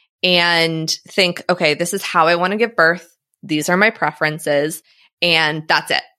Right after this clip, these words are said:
Like, no, we're not negotiating. We're not having any other conversations. These are my preferences, and this is how birth is going to go." As a childbirth educator and a doula,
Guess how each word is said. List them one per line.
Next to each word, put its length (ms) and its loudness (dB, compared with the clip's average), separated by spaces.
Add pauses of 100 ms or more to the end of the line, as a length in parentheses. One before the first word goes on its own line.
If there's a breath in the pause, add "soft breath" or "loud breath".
(260)
Like, 260 -2
no, 840 2
we're 80 2
not 240 4
negotiating. 640 0
We're 100 0
not 340 2
having 340 0
any 200 0
other 180 2
conversations. 920 0
These 220 0
are 100 2
my 120 2
preferences, 1040 0
and 480 0
this 160 -4
is 140 -10
how 160 -2
birth 260 -6
is 140 -12
going 260 -12
to 60 -14
go." 240 -6 (960)
As 320 2
a 40 -6
childbirth 500 2
educator 720 0
and 220 -2
a 60 -4
doula, 500 -4